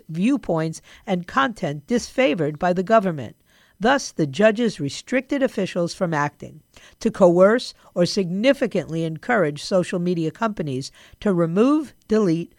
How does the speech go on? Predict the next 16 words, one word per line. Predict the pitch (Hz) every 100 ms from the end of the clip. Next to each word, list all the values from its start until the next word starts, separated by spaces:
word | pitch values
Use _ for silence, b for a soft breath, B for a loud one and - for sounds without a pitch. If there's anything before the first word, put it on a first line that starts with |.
| b
suppress, | - 247 226 226 185 180 - _
or | - 254
reduce, | 302 330 269 196 160 - b b -
including | 214 202 294 285 240
through | 202 202 180
altering | 190 226 254 269 254
their | 233 190 -
algorithms, | 208 233 185 143 135 139 147 - b b
posted | - 247 247 - 247
social | - 214 - 185
media | 180 208 254
content | 254 254 254 202 160 139 b b b
containing | 196 180 226 233 240 226
protected | 175 143 - 208 - 208
free | - 190 185
speech. | - - 175 107 -